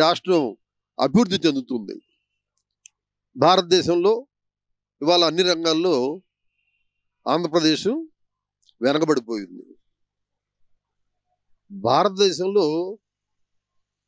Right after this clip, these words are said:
గతంలో బీహార్లో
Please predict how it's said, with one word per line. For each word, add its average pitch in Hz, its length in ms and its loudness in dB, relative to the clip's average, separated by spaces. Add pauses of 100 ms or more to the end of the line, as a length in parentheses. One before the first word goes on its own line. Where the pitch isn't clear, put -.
(1080)
గతంలో 220 420 4 (1200)
బీహార్లో 170 640 2